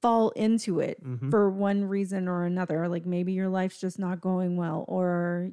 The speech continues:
Speaker 1: you fell into drugs and that's the only way you know to make some money to support your habit. Whatever the case may be, this is not something
Speaker 2: But they'll,
Speaker 1: you choose.
Speaker 2: they're willing to take the risk because of it.
Speaker 1: They are willing to take the risk, which is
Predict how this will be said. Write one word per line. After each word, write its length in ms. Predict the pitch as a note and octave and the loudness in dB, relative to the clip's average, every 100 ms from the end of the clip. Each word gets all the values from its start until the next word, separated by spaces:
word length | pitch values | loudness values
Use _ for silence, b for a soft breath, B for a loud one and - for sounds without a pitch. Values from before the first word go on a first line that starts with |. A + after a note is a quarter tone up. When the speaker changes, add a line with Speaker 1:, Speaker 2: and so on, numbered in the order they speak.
| - | -10
Speaker 1:
you 360 | F#3 F#3+ F#3 | -6 -2 -2
fell 260 | F3 F#3+ F#3 | -2 -2 0
into 220 | G3 G3+ | -2 -4
drugs 420 | E3+ F#3+ G3+ E3+ | -4 0 0 -2
and 100 | F3+ | -4
that's 160 | F3 E3+ | -4 -6
the 120 | G3 | -8
only 260 | - F#3+ F#3+ | -4 -2 0
way 120 | F#3 F#3 | 0 -2
you 140 | F#3 | 0
know 180 | F3+ F3+ | 0 -2
to 60 | F3 | -2
make 180 | F3 - | -4 -6
some 140 | F3+ | -6
money 200 | F3 F3 | -4 -4
to 100 | E3+ | -4
support 360 | E3+ F#3 - - | -6 -8 -8 -6
your 120 | F3+ | -6
habit. 320 | E3+ F3 - | -4 -6 -6
Whatever 520 | F3 A#3 - B3 B3+ | -4 -4 -2 -2 0
the 120 | B3 A3 | 0 -2
case 320 | G#3+ F#3+ - | -4 -6 -6
may 160 | F#3+ F#3 | -6 -4
be, 340 | F3+ F#3+ A3 b b - | -2 -2 -4 b b -6
this 180 | G#3 G#3+ | -4 -2
is 100 | G3 | -2
not 240 | G3+ - | -2 -4
something 280 | - F#3 F#3 | -6 -4 0
Speaker 2:
But 60 | E3+ | 2
they'll, 180 | C3+ | 2
Speaker 1:
you 60 | C3 | 2
choose. 140 | - | 2
Speaker 2:
they're 100 | D3+ | 4
willing 280 | C#3+ D#3 D3 | 6 6 4
to 60 | C3 | 0
take 240 | C3 B2+ | -4 -6
the 80 | A2+ | -8
risk 460 | A2+ C3 B2 - - | -4 0 0 -4 -12
because 340 | A#2 B2+ A#2 | -10 -6 -6
of 140 | G#2 | -6
it. 140 | G2+ - - | -12 -14 -8
Speaker 1:
They 120 | G3+ | -4
are 400 | - F#3+ E3 G#3 G3+ | 0 0 0 -4 -10
willing 280 | G3+ F3 E3+ | -8 -6 -8
to 80 | E3+ | -8
take 220 | F3+ F3 | -12 -10
the 80 | F3 | -8
risk, 280 | E3 - - _ | -8 -10 -16 _
which 260 | F#3+ F3+ - | -6 -4 -6
is 300 | G3+ F3+ - | -6 -6 -8